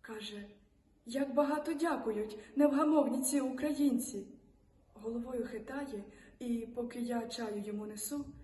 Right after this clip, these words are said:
він мене питає: "А хто такі ті З С У? Бачу, ваші люди щоденно моляться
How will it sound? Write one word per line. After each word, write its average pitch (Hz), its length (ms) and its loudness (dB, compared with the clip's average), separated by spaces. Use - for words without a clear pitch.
він 254 180 -2
мене 240 180 -2
питає: 208 580 -4
"А 277 100 -8
хто 320 240 -6
такі 247 420 -6
ті 226 160 -8
З 214 80 -6
С 226 260 -6
У? 202 220 -6
Бачу, 220 600 -6
ваші 233 420 -6
люди 226 200 -4
щоденно 240 460 0
моляться 220 580 2